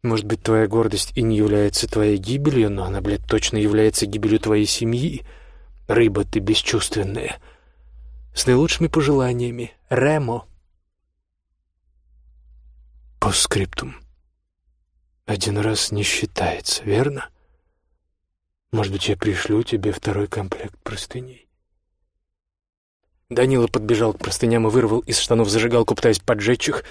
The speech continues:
Я схватил его за руки, но он безумно сопротивлялся. Наконец он вырвался и, спотыкаясь, пошел в сторону кабинета Пьетро. Карла иногда говорила о чистилище,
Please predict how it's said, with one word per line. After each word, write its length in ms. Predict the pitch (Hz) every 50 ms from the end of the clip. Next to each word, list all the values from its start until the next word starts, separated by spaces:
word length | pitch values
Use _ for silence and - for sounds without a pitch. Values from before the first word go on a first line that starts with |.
| - -
Я 120 | - 113
схватил 320 | - - 123 - - 127 113
его 100 | 117 110
за 220 | 101 113 117 117
руки, 180 | 120 113 - 123
но 100 | 117 117
он 100 | 113 104
безумно 360 | 104 120 107 120 123 113 110
сопротивлялся. 920 | - - - - 120 101 - 123 104 104 107 101 101 98 - - - - - - - - - -
Наконец 360 | 120 104 - 123 120 - 123
он 100 | 117 110
вырвался 440 | 113 139 135 113 120 117 - - -
и, 80 | -
спотыкаясь, 520 | - - - - - 131 - 131 117 107 -
пошел 260 | 139 117 - 131 113
в 40 | -
сторону 300 | - - 120 113 113 -
кабинета 380 | - 113 110 113 113 - -
Пьетро. 460 | - 113 110 107 101 - - 143 - - - - - - _ _ _ _ _ _ _ _ _ _ _ _ _ _ _ _ _ _ _ _ _ _ _ _ _ _ _ _ _ _ -
Карла 440 | - 113 107 101 101 98 113 117 - - - - - _ _ _ _ _ _ _ _ _ _ _ _ _ _ _ _ _ _ _ _ _ _ _ _ _ _ _ _ _ _ _ _ - - -
иногда 440 | 113 107 107 104 101 95 104 101
говорила 440 | 98 104 107 104 107 104 101 101 107
о 120 | 117 - -
чистилище, 1000 | - - - 104 - - - - 131 123 113 104 - - - - - - -